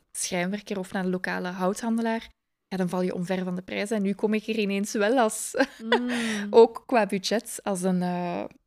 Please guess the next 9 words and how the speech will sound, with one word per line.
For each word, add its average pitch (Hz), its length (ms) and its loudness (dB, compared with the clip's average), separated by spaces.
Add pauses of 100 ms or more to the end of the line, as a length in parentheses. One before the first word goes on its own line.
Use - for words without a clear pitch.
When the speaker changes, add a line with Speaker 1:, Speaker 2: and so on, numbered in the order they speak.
(120)
Speaker 1:
competitieve 202 880 -2
speler 202 400 -2
op 185 100 -4
de 180 80 -4
markt 185 560 -8
uit. - 540 -6
Speaker 2:
Mm. 220 500 -6
Speaker 1:
Ehm, 190 600 -2 (120)
ja. 202 260 -2